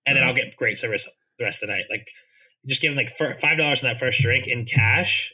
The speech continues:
Speaker 1: and they kinda know you're serious, and, like, they treat you well versus everyone else. 'Cause there's so many people, you know, that come to a bar in New York. So, like, if you just do that, like, that little
Speaker 2: Yeah.
Speaker 1: mental thing, like, I get the best service, and, like, people never forget me after that. So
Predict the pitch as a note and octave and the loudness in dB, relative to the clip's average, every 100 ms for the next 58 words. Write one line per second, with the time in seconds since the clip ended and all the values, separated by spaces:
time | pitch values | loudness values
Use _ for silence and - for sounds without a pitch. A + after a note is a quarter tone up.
0 | - C3+ B2+ C3+ B2+ A#2+ B2 A2 - A2+ | -4 0 2 2 2 2 2 2 0 2
1 | B2 D#3+ - C3 A#2 - _ _ _ C3+ | 2 2 0 0 -2 -2 _ _ _ -2
2 | A#2+ - - C3 A#2 A2 G2 F2+ - _ | -2 0 0 0 -2 -2 -2 -2 -6 _
3 | _ _ _ _ C3+ B2+ B2+ A#2+ - C3 | _ _ _ _ 2 4 2 0 0 2
4 | A#2+ - C3+ - E3 C3+ - - A#2+ A2+ | 2 2 2 2 2 2 0 2 0 0
5 | - _ B2+ A2+ A2+ B2+ A2 A2 E3 C#3 | -4 _ 0 0 -2 -2 -2 0 2 2
6 | A#2 A2+ A2+ - A2 G#2+ - C3 C#3+ C#3 | 2 2 0 0 -2 -2 -2 0 2 2
7 | - A#2+ A2 C3 D#3 B2 - - _ _ | 0 0 2 2 2 0 -4 -8 _ _
8 | _ _ B2+ C3+ B2 F2 A#2+ C#3+ C#3 D#3+ | _ _ 0 4 4 4 2 0 2 4
9 | E3+ E3 C3 - B2 B2+ B2 A#2+ A2 - | 4 2 -2 2 2 2 0 0 2 2
10 | A2+ G#2+ - A#2 B2+ B2+ B2+ A#2+ A2+ G2+ | 2 2 0 0 0 0 -2 -2 -2 -4
11 | G#2+ A2+ G#2+ G2 - G#2 F#2+ - C3+ A2+ | -4 -4 -2 -4 -4 -2 -2 0 2 2